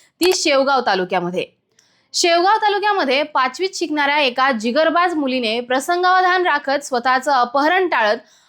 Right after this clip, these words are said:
अपहरणकर्त्यांचा डावच उधळून लावलाय.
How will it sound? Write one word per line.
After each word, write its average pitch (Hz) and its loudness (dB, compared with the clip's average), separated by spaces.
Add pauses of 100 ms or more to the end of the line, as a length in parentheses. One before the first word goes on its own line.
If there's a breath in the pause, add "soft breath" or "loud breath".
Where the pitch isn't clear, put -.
(100)
अपहरणकर्त्यांचा 359 0
डावच 285 0
उधळून 240 0
लावलाय. 175 0